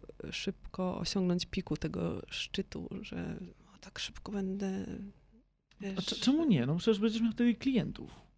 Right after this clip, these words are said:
Speaker 2: Będziesz
Speaker 1: Ja,
Speaker 2: robiła
Speaker 1: ja myślę, że im bardziej, y, stabilnie idę i powoli coś buduję, tym lepsze to ma podwaliny. Y,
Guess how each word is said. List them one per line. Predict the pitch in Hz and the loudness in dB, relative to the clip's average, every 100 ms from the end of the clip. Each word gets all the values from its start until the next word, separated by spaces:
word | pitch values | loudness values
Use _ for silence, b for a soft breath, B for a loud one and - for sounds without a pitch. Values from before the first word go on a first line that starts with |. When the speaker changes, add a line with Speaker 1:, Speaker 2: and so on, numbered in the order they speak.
| _ _ | _ _
Speaker 2:
Będziesz | 151 170 | -2 0
Speaker 1:
Ja, | 160 | 2
Speaker 2:
robiła | 202 196 196 214 202 196 202 | 4 4 4 2 -4 -6 -6
Speaker 1:
ja | 202 | -4
myślę, | 202 - 208 | -4 -2 -2
że | 190 196 | 0 -2
im | - 190 190 | -2 -2 0
bardziej, | 190 185 - 190 185 185 190 - | -2 -2 -2 0 0 -2 -4 -6
y, | - 180 175 180 185 - | -6 -4 -4 -4 -6 -8
stabilnie | 180 - 190 190 196 185 180 | -10 -4 -2 0 0 2 0
idę | - 185 180 180 170 | -2 -6 -2 -2 -2
i | |
powoli | - 185 185 180 175 | -2 -4 -2 -4 -2
coś | 180 175 | -4 -4
buduję, | 170 180 180 175 | -6 -6 -2 -2
tym | 175 185 175 175 185 - - - | -4 -4 -4 -4 -4 -6 -8 -6
lepsze | 175 - - | -6 -4 -6
to | - | -2
ma | 175 | -4
podwaliny. | 175 165 180 185 180 175 208 233 b b b b b _ _ _ _ _ _ | -4 -4 -2 0 2 2 0 -4 b b b b b _ _ _ _ _ _
Y, | 196 | -6